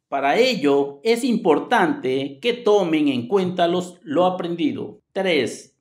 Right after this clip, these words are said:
de manera individual, sin olvidar al otro, disfruta cada mimodrama y observa qué historia cuenta,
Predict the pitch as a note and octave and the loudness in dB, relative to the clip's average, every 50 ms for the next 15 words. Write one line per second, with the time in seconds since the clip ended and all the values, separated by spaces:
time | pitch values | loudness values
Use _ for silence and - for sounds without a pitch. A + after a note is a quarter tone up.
0 | _ _ D3+ C#3 F3 E3+ E3 D#3+ D3 C#3+ C#3 E3 F#3+ G3+ G#3+ A#3 A#3 C4 C4 B3+ | _ _ _ -4 -4 -4 -2 -4 -4 -2 0 0 0 0 0 -2 -2 -4 -4 -4
1 | B3+ A#3 F#3+ E3+ D#3+ D3+ C#3 C3+ B2+ - - - C3+ C#3+ E3+ G#3 A#3+ B3+ A3+ A#3 | -4 -2 -2 0 2 2 2 0 -2 -6 -10 -10 -8 -6 -4 -2 -2 -2 -4 -4
2 | F#3 F3 D#3+ D#3 D3+ D3+ D3+ B2 C3 D3+ F#3 F#3+ F#3 F#3 - B2 B2 B2+ - - | -2 0 0 2 2 2 2 2 2 2 2 2 0 -2 -4 -4 -4 -4 -4 -8
3 | - - _ _ A#2 D#3 F#3+ G3 F#3+ - - G3+ A3+ B3+ C#4+ D4 C#4 - D#3+ C3+ | -12 -18 _ _ -10 -8 -8 -8 -10 -12 -12 -8 -4 -4 -2 -4 -4 -4 -4 -4
4 | A#2+ G#2+ - - - D3 D3 D#3+ E3 D#3+ D#3+ D#3+ D#3+ D#3 D3+ D3 D3 C#3+ D3 F3 | -4 -4 -6 -6 -4 -2 0 0 0 -2 -2 -2 -2 -2 0 0 0 0 0 0
5 | F#3 E3+ D#3 C3 A#2+ B2 A#2+ A#2+ - - _ _ - F#3 G#3 G#3 - - - - | 2 2 0 0 -2 -4 -6 -8 -12 -18 _ _ -4 -2 -2 -2 -2 -4 -6 -4
6 | G3 F3 E3+ E3+ F3 G3 G3+ G3 - E3 E3 F3 E3+ - - - C#3 C3+ C#3+ D3 | -2 0 0 0 0 -2 -2 -2 -2 -2 -2 -2 -4 -4 -6 -6 -4 -2 -2 -2
7 | D#3 - - F3 F3 E3 D3+ C#3+ C3+ - B2+ B2 B2 - - - _ | -4 -4 -6 -6 -4 -4 -4 -4 -4 -2 -2 -2 -2 -4 -6 -14 _